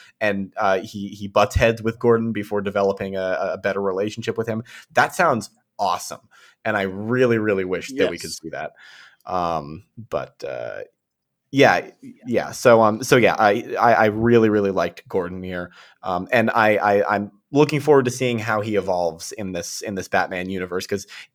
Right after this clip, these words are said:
Speaker 1: even if they don't do the Gotham P D show, he will absolutely be back in the sequel to the Batman. So.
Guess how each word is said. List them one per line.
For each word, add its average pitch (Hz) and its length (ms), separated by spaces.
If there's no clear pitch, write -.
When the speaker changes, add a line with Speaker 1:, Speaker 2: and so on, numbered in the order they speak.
Speaker 1:
even 143 200
if 135 120
they 131 80
don't 120 180
do 120 60
the 110 100
Gotham 101 300
P 104 100
D 101 140
show, 98 200
he 110 140
will 98 320
absolutely 104 560
be 92 140
back 90 260
in 85 220
the - 80
sequel 73 320
to - 200
the - 60
Batman. - 400
So. - 240